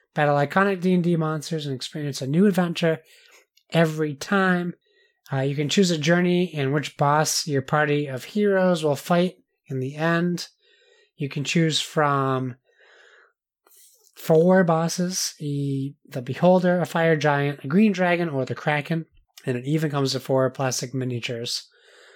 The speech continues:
uh, corresponding with the heroes. Um,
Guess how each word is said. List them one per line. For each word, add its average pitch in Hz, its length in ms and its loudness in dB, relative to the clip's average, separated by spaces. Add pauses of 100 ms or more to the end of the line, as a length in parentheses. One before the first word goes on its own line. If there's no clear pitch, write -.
(200)
uh, 127 140 -6
corresponding 147 680 0
with 131 100 -4
the 139 80 -6
heroes. 123 640 -2 (720)
Um, 139 600 0